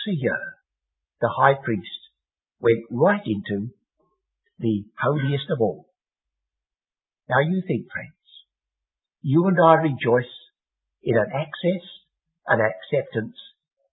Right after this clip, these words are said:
which goes far beyond that. Far beyond that, because that was only a type and a shadow. But we don't draw near to God in a type and a shadow. We draw near to God in reality.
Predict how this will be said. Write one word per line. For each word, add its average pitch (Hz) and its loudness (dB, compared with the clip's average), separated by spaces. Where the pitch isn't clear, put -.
which 151 -2
goes 180 8
far 254 6
beyond 214 0
that. 180 -2
Far 254 4
beyond 139 4
that, 120 4
because 165 4
that 240 -2
was 180 0
only 190 4
a 139 6
type 254 -2
and 139 -2
a 131 0
shadow. 277 0
But - 2
we 339 6
don't 208 6
draw 165 4
near 156 2
to 143 2
God 139 8
in 127 0
a 110 4
type 143 -2
and 113 -2
a 113 4
shadow. 131 2
We 320 4
draw 151 4
near 131 -4
to 120 0
God 113 0
in 107 -6
reality. 160 -6